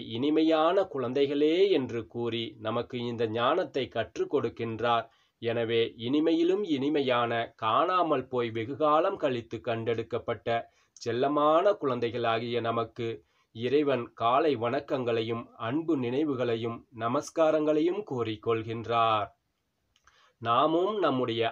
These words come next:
அன்பு இறைவனுக்கு அதிகாலையிலே எழுந்து அன்பு நினைவுகளையும் காலை வணக்கங்களையும் நமஸ்காரங்களையும் கூறிக்கொள்வோம். இறைவன் கூறும் தாரணையை பற்றி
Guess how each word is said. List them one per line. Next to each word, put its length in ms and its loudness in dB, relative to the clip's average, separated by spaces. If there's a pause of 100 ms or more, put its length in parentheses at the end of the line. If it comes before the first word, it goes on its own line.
அன்பு 480 0
இறைவனுக்கு 680 -2 (540)
அதிகாலையிலே 840 2 (100)
எழுந்து 440 -2 (360)
அன்பு 420 0
நினைவுகளையும் 840 0 (280)
காலை 420 2
வணக்கங்களையும் 880 -2 (200)
நமஸ்காரங்களையும் 1200 0
கூறிக்கொள்வோம். 1080 0 (520)
இறைவன் 500 2
கூறும் 480 -2 (480)
தாரணையை 640 2
பற்றி 360 -2